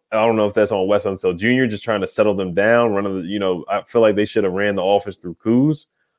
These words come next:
Monte Morris didn't have his best night, and they were running the offense really through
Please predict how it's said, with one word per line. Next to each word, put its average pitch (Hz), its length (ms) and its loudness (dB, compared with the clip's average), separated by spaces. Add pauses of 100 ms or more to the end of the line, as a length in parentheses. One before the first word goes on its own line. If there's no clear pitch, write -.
(160)
Monte 113 280 2
Morris 113 300 2
didn't 113 180 -2
have 113 120 2
his 107 120 -2
best 107 240 2
night, 110 340 -2
and 95 220 -6
they 101 80 0
were 104 160 0
running 110 240 0
the 104 80 2
offense 117 360 2
really 117 240 -2
through 117 480 -2